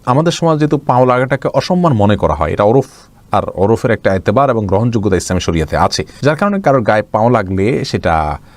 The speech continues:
আহ, লাথি দেওয়ার সাথে কিছুটা সাদৃশ্যপূর্ণ হওয়ার কারণে আমাদের সমাজ এটাকে দূষণীয় মনে করে। আরবেনরা দূষণীয় মনে করে না, তারা জন্য পাও লাগলেও এটাকে কিছু মনে করে না। তো আমাদের সমাজে যদি দূষণীয় মনে করা হয়, সেহেতু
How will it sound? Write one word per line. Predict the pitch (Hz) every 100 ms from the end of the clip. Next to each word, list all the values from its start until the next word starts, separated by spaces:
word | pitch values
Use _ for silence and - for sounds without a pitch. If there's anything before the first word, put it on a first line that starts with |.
| - -
আহ, | 85 80 87
লাথি | 104 113 -
দেওয়ার | 170 160
সাথে | 139 131 131
কিছুটা | 127 123
সাদৃশ্যপূর্ণ | 117 113 117 - 113 110
হওয়ার | 110 104
কারণে | 110 104
আমাদের | 101 139
সমাজ | - 127
এটাকে | 107 98
দূষণীয় | 95 95 104 90
মনে | 80 76
করে। | 80 85
আরবেনরা | 110 123 123
দূষণীয় | 113 117 110
মনে | 101
করে | 98 127
না, | 76 69
তারা | 98 104
জন্য | 110 110
পাও | 110
লাগলেও | 107 110 139 226 - - -
এটাকে | - 101 92
কিছু | 92 -
মনে | 131 110
করে | 71
না। | 71 - -
তো |
আমাদের | 123 175 180
সমাজে | 180 165
যদি | 151 139
দূষণীয় | 117 - 165
মনে | 139 98
করা | - 87
হয়, | 98 98
সেহেতু | - 175 190 110